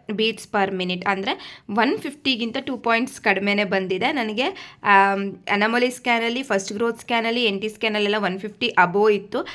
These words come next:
But ಇಲ್ಲಿ ಸೆಕೆಂಡ್ ಗ್ರೋತ್ ಸ್ಕ್ಯಾನಲ್ಲಿ ಒನ್ ಫಾರ್ಟಿ ಏಟ್ beats per minute ನಮಗೆ ಇಲ್ಲಿ ಹಾರ್ಟ್ ಬೀಟ್ ನೋಡ್ಬೋದು. ಮತ್ತು ನಮಗೆ ಪ್ಲಾಸೆಂಟಾನೂ ಅಷ್ಟೇ, ಪ್ಲಾಸೆಂಟಾ ಅದು ಕಾನ್ಸ್ಟೆಂಟ್ ಆಗೇ ಇದೆ.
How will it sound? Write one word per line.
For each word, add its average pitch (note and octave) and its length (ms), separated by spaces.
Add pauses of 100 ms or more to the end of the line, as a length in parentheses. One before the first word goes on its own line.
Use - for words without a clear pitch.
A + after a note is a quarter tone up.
(180)
But G#3+ 240
ಇಲ್ಲಿ A#3 340
ಸೆಕೆಂಡ್ C#4+ 460
ಗ್ರೋತ್ A3+ 340
ಸ್ಕ್ಯಾನಲ್ಲಿ G3+ 420
ಒನ್ A#3+ 340
ಫಾರ್ಟಿ A#3 540
ಏಟ್ C4+ 360 (540)
beats A#3 460
per A3 240
minute G#3 440
ನಮಗೆ G3 640
ಇಲ್ಲಿ A3+ 360 (240)
ಹಾರ್ಟ್ G#3+ 340
ಬೀಟ್ G#3+ 220
ನೋಡ್ಬೋದು. F#3+ 800 (220)
ಮತ್ತು B3 240
ನಮಗೆ D4 220
ಪ್ಲಾಸೆಂಟಾನೂ B3+ 640
ಅಷ್ಟೇ, A3 380
ಪ್ಲಾಸೆಂಟಾ C4 520
ಅದು B3+ 220
ಕಾನ್ಸ್ಟೆಂಟ್ G#3+ 580
ಆಗೇ G#3+ 280
ಇದೆ. G3 300